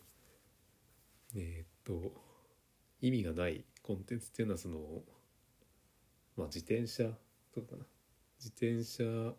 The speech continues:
趣味として自転車に乗るみたいなのはあんまり意味がないコンテンツで、ただ楽しいからやってるっていうことですね。それがダイエットとかの意味があるような目的だと、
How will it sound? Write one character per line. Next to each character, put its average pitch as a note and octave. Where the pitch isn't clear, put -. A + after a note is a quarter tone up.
趣 B2+
味 D3
と B2
し -
て B2
自 -
転 F#2
車 E2+
に E2
乗 E2
る E2+
み F#2
た F2+
い -
な G#2
の G2+
は E2+
あ -
ん D#2+
ま E2
り E2
意 E2+
味 D#2+
が D#2
な F2+
い G2
コ -
ン C3
テ C3+
ン C3
ツ -
で、 A2
た -
だ G#2
楽 F2+
し -
い E2+
か F#2+
ら E2
や D#2
っ -
て -
る -
っ -
て -
い B2
う -
こ -
と -
で B2+
す -
ね。 C#3
そ -
れ B2
が A#2+
ダ A#2
イ C3
エ B2
ッ -
ト -
と G#2
か -
の F2
意 A#2
味 G2
が E2
あ E2
る F2
よ G2
う -
な D#2+
目 D#2+
的 F2
だ E2+
と、 -